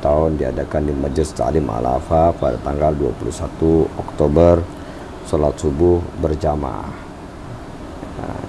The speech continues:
insya Allah berkat kehadirannya para ulama,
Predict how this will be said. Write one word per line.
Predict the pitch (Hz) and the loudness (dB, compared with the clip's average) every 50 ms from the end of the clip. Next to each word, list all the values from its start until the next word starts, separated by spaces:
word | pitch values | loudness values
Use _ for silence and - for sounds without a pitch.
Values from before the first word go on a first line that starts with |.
| - - 73 | -8 -6 -4
insya | 73 78 76 - 85 - 57 | -4 -4 0 2 4 4 6
Allah | 73 73 71 78 80 82 82 82 85 87 - - - - - - - - - | 6 4 6 6 6 6 6 4 2 -2 -6 -10 -12 -12 -12 -12 -10 -2 -2
berkat | 85 82 - - - 82 76 - - - - - - - - - - - - | 0 0 2 4 4 4 4 4 0 -8 -14 -14 -14 -14 -14 -14 -14 -10 -4
kehadirannya | - - 80 80 80 78 76 80 90 87 82 85 82 85 85 82 73 - - | -2 0 2 2 2 2 4 4 4 6 6 4 4 4 2 0 -2 -2 0
para | 78 76 76 80 78 - - 82 | 2 2 4 4 2 2 0 2
ulama, | 87 85 78 78 78 78 78 80 80 76 - | 2 4 4 4 2 2 2 2 0 0 -2